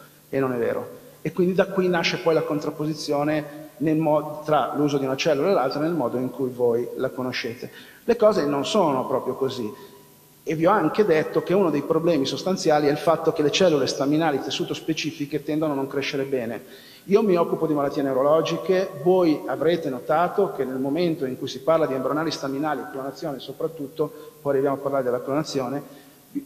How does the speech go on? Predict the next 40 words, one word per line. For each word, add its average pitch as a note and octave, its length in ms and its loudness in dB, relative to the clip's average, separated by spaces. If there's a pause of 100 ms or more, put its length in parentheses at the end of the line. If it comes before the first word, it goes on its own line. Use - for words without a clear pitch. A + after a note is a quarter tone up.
(100)
vi D3+ 120 0
accorgete F3 440 2
subito F3+ 320 2
che D#3+ 80 2
la D3 80 2
prima G3 180 0
cosa F#3 180 0
che D#3+ 120 -2
vi E3+ 100 0
dicono F3+ 280 0
è D3+ 40 0
per D3+ 220 0
curare C#3+ 320 0
il B2 40 -4
morbo A#2+ 200 -6
di B2 120 -8
Parkinson, E3+ 520 -2
l'Alzheimer, D#3+ 440 -2
la C3+ 100 -2
cora B2 220 -2
di C3+ 120 -4
Huntington, D#3 420 -4
la A2+ 80 -10
sla D#3+ 680 -2
e C#3+ 160 -4
la D3+ 140 -2
sclerosi C#3+ 380 -2
multipla, E3 340 -2
sono D#3+ 160 -6
sempre G#3+ 240 0
le F3+ 60 2
malattie D#3+ 300 0
neurologiche, C#3+ 540 2
che A2+ 60 -6
sono C3+ 160 -2
quelle D#3+ 180 4
che D3 60 0
spaventano C#3 540 0
la C3 80 -2
gente, A#2 420 -8